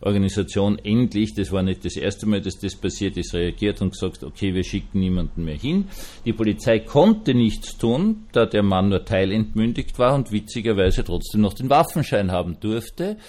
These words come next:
Ähm, hier ist die Frage nach der Verantwortung zu stellen. Und da muss man sich auch was überlegen.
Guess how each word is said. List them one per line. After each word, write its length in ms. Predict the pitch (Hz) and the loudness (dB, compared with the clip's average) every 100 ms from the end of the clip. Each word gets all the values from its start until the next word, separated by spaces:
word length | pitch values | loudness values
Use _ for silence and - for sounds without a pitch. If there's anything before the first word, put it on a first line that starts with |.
| - - - - - - - - - _ - | -20 -20 -18 -18 -20 -20 -20 -20 -20 _ 0
Ähm, 680 | 139 143 139 143 143 139 - _ _ - | 4 4 4 2 -2 -4 -8 _ _ -12
hier 400 | - 151 180 - | -8 -2 2 2
ist 320 | - 180 - | 0 -6 -4
die 80 | 151 | -4
Frage 800 | - 107 107 123 170 175 165 - _ | -4 -4 -2 0 2 2 0 -2 _
nach 280 | 151 143 143 | -4 -4 -2
der 100 | 151 | -2
Verantwortung 880 | - 120 151 185 151 147 - 131 120 | -2 0 0 0 2 2 2 -2 -2
zu 120 | - | -4
stellen. 540 | 113 - 107 95 92 90 - - - - - | -6 -2 0 0 -2 -4 -8 -14 -12 -14 -8
Und 240 | - 131 139 | -4 0 2
da 100 | 131 | 2
muss 380 | 139 151 165 | 2 0 0
man 100 | 170 | -4
sich 240 | 147 160 - | -4 -4 0
auch 160 | 113 | 0
was 240 | 113 131 - | 0 -4 -6
überlegen. 640 | 82 127 117 156 175 120 | -4 -4 -2 -4 -4 -4